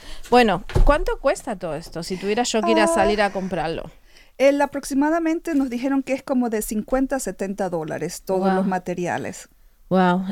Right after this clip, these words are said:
Speaker 1: Eh, Mike, contanos cuánto me ahorraría yo de electricidad o energía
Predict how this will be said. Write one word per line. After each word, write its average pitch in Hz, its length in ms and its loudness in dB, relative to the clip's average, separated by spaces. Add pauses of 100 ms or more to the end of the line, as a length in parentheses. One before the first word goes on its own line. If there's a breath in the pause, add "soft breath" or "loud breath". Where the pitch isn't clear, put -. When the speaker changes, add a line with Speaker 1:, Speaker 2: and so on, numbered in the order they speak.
Speaker 1:
Eh, 190 340 4
Mike, 220 360 2
contanos 277 760 0
cuánto 285 460 2
me 220 160 0
ahorraría 208 800 2
yo 214 240 -2
de 208 120 2
electricidad 196 680 0
o 208 60 4
energía 196 640 2